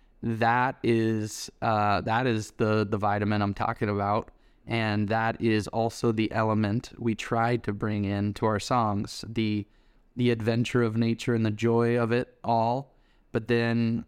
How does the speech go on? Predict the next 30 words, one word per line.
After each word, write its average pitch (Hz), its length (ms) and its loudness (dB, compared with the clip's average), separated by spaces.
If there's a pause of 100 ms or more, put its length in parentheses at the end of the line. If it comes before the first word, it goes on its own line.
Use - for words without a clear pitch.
like 110 240 -2
you 104 60 -4
said, 123 300 0
when 110 120 0
you 104 80 0
settle 117 380 0
into 117 220 2
the 104 100 -2
tunes, 160 580 0
or 110 360 -2
maybe 107 240 0
later 113 300 2
in 107 120 0
the 104 120 0
album 113 480 0
as 104 280 -4 (400)
the 104 80 -2
tracks 113 400 -2
go 113 220 0
on 107 160 2
and 107 140 2
on, 113 320 2
and 101 320 -2
maybe 110 240 0
you've 107 120 0
already 110 340 2 (160)
had 113 400 -4
some 107 340 -2
good 117 260 0
laughs, 113 640 -4